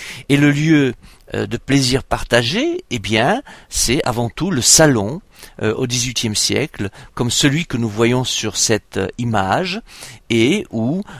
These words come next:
euh, un cercle, euh, de belles dames, euh, entoure un lecteur,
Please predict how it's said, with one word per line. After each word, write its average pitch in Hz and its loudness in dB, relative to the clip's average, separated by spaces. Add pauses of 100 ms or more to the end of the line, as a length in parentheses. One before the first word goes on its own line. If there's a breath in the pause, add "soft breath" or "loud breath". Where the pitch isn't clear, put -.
(120 loud breath)
euh, 95 -4 (220)
un 101 -6
cercle, 113 2 (380 loud breath)
euh, 92 -6
de 98 -6
belles 120 2
dames, 120 0
euh, 95 -6 (160)
entoure 135 0
un 107 0
lecteur, 117 0